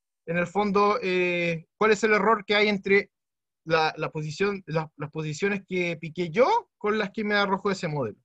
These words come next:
Porque el modelo teórico también me va a arrojar dónde debería llegar la P, dónde debería llegar la S para cada estación. Pero va a haber un error.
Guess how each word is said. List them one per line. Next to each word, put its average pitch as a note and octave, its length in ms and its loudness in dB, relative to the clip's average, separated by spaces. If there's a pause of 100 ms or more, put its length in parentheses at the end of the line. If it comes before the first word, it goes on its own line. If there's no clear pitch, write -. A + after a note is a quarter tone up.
(640)
Porque D#3+ 200 -8
el E3+ 40 -2
modelo G3 380 4
teórico G3 400 -2
también F#3 480 0
me A#3+ 100 0
va A3+ 240 6
a A#3 40 6
arrojar A3+ 460 0 (220)
dónde A3+ 240 6
debería G#3+ 400 4
llegar G3+ 240 0
la F#3 160 0
P, A#3 240 4
dónde G#3 260 -2
debería G3 280 0
llegar F#3 240 -2
la F3+ 120 0
S G3+ 200 -2
para F3 180 -2
cada F#3 140 2
estación. F3+ 440 -2 (1400)
Pero C#3+ 200 2
va D#3 60 6
a - 40 6
haber E3+ 100 4
un F#3 100 -2
error. G3 240 -2